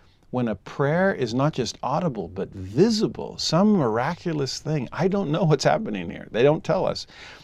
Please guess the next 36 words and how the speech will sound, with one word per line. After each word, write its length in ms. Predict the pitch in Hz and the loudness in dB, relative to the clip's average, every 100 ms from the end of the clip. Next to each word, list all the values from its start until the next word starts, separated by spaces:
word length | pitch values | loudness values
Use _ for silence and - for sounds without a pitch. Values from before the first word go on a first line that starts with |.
| - | -10
But 180 | - 123 | -2 -2
to 100 | - | 0
see 460 | 113 - 202 202 175 | -2 0 2 2 4
and 180 | 143 131 | 2 0
hear 300 | 131 143 120 | 0 0 0
Jesus 420 | 120 120 107 101 | -4 -6 -4 -6
speak 420 | - - 90 - _ | -6 -8 -12 -14 _
unto 200 | - 101 | -8 -8
the 120 | 92 - | -8 -8
Father. 400 | - - - - _ | -6 -6 -10 -20 _
Seventeen 460 | - 123 113 123 | -4 -2 -2 -2
continues, 480 | 110 110 131 113 - - _ - - - - - - | -2 -4 -2 -4 -6 -14 _ -20 -20 -20 -20 -20 -10
"No 300 | 113 113 147 | -2 4 4
man 320 | 160 131 113 | 4 2 0
can 180 | 104 92 | -4 -10
speak, 420 | - - - - - - - - | -10 -10 -12 -14 -20 -20 -20 -4
neither 260 | 123 135 143 | 2 4 4
can 240 | - 127 | 2 2
there 120 | 120 | 2
be 160 | 117 113 | 0 0
written 300 | 107 113 113 | 0 0 -2
by 220 | 95 95 - | -2 -2 -2
any 320 | 175 185 190 143 | 0 2 4 2
man, 340 | 120 101 95 - - | 0 -2 -6 -14 -6
neither 400 | 127 160 190 208 | 2 6 6 4
can 180 | 196 185 | 2 -2
the 100 | 175 | 0
hearts 600 | 139 - 156 160 - - | -2 0 0 0 -6 -8
of 180 | - 139 | -2 -2
men 420 | 127 127 127 123 | 0 -2 -4 -6
conceive 640 | - 117 107 - 107 101 | -4 -6 -4 -4 -6 -6
so 200 | - - | -8 -6
great 440 | 95 98 123 143 - | -6 -2 2 2 0
and 120 | 127 | -4
marvelous 520 | 123 123 117 110 104 - | -2 -2 -2 -2 -4 -6
things 400 | 104 95 87 | -8 -8 -10